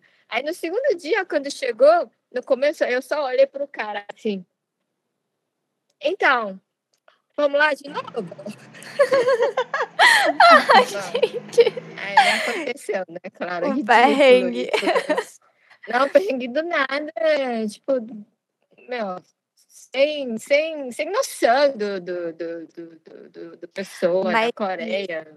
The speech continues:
Speaker 2: é, eu acho assim, tem umas coisas que a gente, a gente costuma ver que as fanbases lá da Coreia passam pra gente e a gente já sabe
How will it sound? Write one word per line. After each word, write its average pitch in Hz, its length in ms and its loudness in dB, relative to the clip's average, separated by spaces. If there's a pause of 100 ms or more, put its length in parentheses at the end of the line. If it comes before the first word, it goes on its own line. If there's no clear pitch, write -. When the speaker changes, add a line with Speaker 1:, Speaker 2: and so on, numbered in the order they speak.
(520)
Speaker 2:
é, 226 400 2
eu 226 120 2
acho 247 220 0
assim, 226 340 -10
tem 262 180 -6
umas 254 280 -8
coisas 214 380 -10
que 196 280 -8
a 196 60 -8
gente, 202 300 -16 (140)
a 190 120 -8
gente 196 220 -18
costuma 202 400 -12
ver 202 260 -6
que 208 100 -10
as 196 180 -10
fanbases 214 640 -4
lá 196 160 -6
da 190 140 -8
Coreia 202 520 -4
passam 220 380 -4
pra 233 180 -4
gente 226 540 -10
e 247 80 -6
a 233 60 -4
gente 233 260 -14
já 240 140 -4
sabe 180 400 -2